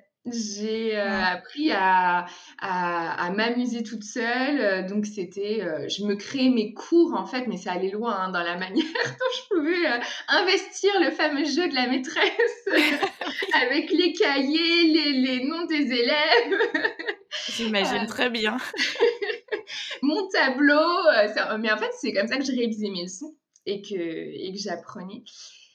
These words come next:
Speaker 1: Et puis, heu, et puis des moments un peu plus d'évasion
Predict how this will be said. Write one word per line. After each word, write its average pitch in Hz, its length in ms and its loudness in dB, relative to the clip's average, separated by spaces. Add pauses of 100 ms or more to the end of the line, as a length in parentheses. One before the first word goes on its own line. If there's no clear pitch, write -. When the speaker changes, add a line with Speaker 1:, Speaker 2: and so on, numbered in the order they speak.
(140)
Speaker 1:
Et 214 200 -4
puis, 254 480 0
heu, 190 300 0
et 196 140 -2
puis - 160 -8
des 247 120 0
moments 202 320 -2
un 208 100 0
peu 185 120 -6
plus 214 240 -10
d'évasion 185 520 -4